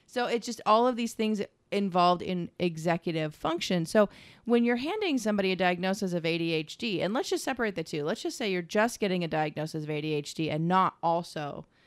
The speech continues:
the coexisting autism, which is, at this point, they're coexisting about eighty percent of the time in recent studies. But let's just tease them apart and say you just have A D H D, and you're still supposed to make all these life changes, yet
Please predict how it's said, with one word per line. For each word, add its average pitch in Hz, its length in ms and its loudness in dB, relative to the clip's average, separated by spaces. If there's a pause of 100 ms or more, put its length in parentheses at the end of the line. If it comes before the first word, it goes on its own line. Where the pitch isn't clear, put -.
(120)
the 170 80 -6
coexisting 156 800 -4
autism, 160 560 -2
which 147 220 -8
is, 135 240 -8 (600)
at 175 120 -4
this 202 160 -2
point, 156 300 -4
they're 156 140 -4
coexisting 156 560 -6
about 143 180 -6
eighty 156 240 -2
percent 151 320 -10
of 135 80 -10
the 143 100 -10
time 147 540 -8
in 151 160 -10
recent 143 320 -12
studies. 151 400 -10 (420)
But 214 120 -2
let's 240 120 -2
just 277 140 -14
tease 233 200 -6
them 196 100 -4
apart 170 340 -4
and 160 160 -10
say 165 140 -6
you 170 100 -6
just 202 320 -6
have 180 160 -2
A 165 100 2
D 160 140 0
H 143 200 -4
D, 156 260 -6 (600)
and 208 160 2
you're 196 100 0
still - 260 0
supposed 196 260 -4
to 175 80 -8
make 165 220 -4
all 160 80 0
these 156 180 -4
life 165 240 2
changes, 156 540 -2
yet 160 240 0